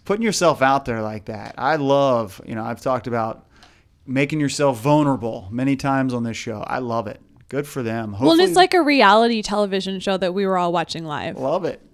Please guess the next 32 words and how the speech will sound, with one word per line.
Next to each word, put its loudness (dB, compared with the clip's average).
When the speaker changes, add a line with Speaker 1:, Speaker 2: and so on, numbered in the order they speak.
Speaker 1:
I'm, -8
I'm -6
sorry -2
I -4
missed -6
it. -8
I -4
was -2
trying -4
to -6
tune -4
in -2
on -2
Facebook -6
Live. -6
Um, -10
the -20
kid -4
was -8
pulling -4
me -6
away, -6
and, -10
you -4
know, -8
you -10
know -6
how -6
that -10
goes. -12
Um, -6
well, 0